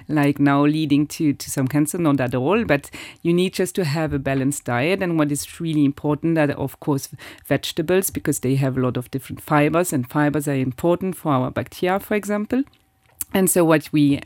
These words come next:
uh, look, aim, or should aim at is that we should get this bacteria in a healthy, balanced state, and this is how they feed.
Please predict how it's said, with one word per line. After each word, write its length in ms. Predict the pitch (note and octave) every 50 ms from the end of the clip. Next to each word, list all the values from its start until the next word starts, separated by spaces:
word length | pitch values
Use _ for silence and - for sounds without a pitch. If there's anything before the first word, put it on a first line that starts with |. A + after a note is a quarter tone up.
| - -
uh, 140 | C3 B2+ A#2+
look, 400 | B2+ C#3 D3 E3+ F3 - - - -
aim, 380 | C#3+ C#3+ D#3+ F3+ F#3+ F#3 F3 -
or 240 | - B2 C3+ B2+ C3
should 260 | - - - G#3+ -
aim 300 | - D3 D3+ D#3 E3+ E3
at 160 | D#3 D#3+ - -
is 140 | - D3+ - -
that 200 | - C#3+ C3+ - - - - - - - -
we 60 | E3
should 320 | C#3 - - D#3 D3+ -
get 220 | - D#3+ D3 - -
this 200 | D3 C#3 - -
bacteria 440 | - C#3+ - - - - D3 C#3+ C#3
in 120 | C3+ C3+
a 40 | C3+
healthy, 840 | G#2+ A#2 D#3+ E3+ F3 F#3 F3+ - - G#3 F#3+ F#3+ F#3+ F#3+ G3 - -
balanced 480 | - D#3 C#3+ D3+ D3 C#3+ C#3+ D3+ D3 -
state, 360 | - - C#3+ D3 D3+ F#3 -
and 160 | F3 D3 C#3+
this 200 | - D3 D3 C#3+
is 180 | D3 C#3+ - -
how 320 | D#3+ D3 C3+ C3+ C3+ C3+ C3+ C#3+
they 280 | C#3+ C3+ C3+ C3+ B2+ -
feed. 440 | - - - D3 C#3 C#3 - -